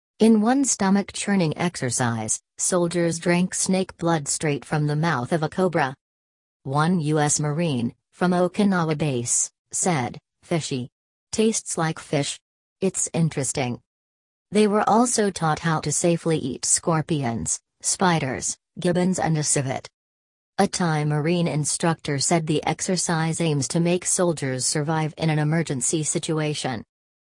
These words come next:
The biggest U S force in years joined the annual military exercise in Thailand this year despite controversy over the Thai junta's invitation to neighboring Myanmar's army, which has been accused of ethnic cleansing.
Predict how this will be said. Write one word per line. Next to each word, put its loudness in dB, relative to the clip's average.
The -2
biggest 0
U 0
S 0
force 0
in 2
years 2
joined 6
the 4
annual 2
military 2
exercise -2
in 0
Thailand 0
this -2
year 0
despite -2
controversy 0
over 0
the -2
Thai -2
junta's 2
invitation 0
to -2
neighboring 0
Myanmar's 2
army, 0
which 0
has 0
been 0
accused 0
of -2
ethnic 0
cleansing. -2